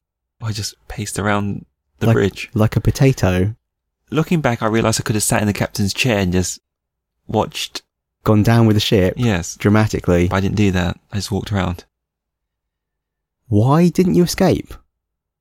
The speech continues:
Speaker 1: I'm Typhon. I have Typhon powers. Otherwise, it's, doesn't fit the plan.
Speaker 2: It's very noble of you.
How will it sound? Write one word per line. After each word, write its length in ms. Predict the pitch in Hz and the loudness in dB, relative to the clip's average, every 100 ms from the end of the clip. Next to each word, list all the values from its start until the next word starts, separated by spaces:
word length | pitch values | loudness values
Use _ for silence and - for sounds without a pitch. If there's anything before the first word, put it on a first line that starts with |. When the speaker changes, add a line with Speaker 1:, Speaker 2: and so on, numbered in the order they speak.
| _ _ _ - | _ _ _ -10
Speaker 1:
I'm 240 | 135 147 139 | -6 -4 -4
Typhon. 460 | 147 151 - - | -2 -2 -4 -6
I 60 | - | -4
have 100 | 147 | -4
Typhon 320 | 165 190 - | -4 -4 -2
powers. 440 | - 82 87 87 - _ _ _ _ _ _ _ - | -2 0 0 -4 -8 _ _ _ _ _ _ _ -10
Otherwise, 440 | 127 127 117 107 | -4 0 0 -2
it's, 280 | - - - _ _ _ _ - | -4 -8 -12 _ _ _ _ -6
doesn't 380 | 117 107 - - | -4 -2 -6 -10
fit 400 | - - 98 - _ _ _ - | -10 -4 -4 -4 _ _ _ -10
the 100 | 101 | -8
plan. 360 | 123 110 92 95 _ _ _ _ _ _ _ | -2 -2 -2 -6 _ _ _ _ _ _ _
Speaker 2:
It's 80 | _ | _
very 400 | 95 92 95 92 | -4 2 4 6
noble 400 | 90 85 85 92 | 6 4 4 4
of 100 | 87 | 4
you. 280 | 92 95 113 | 4 2 2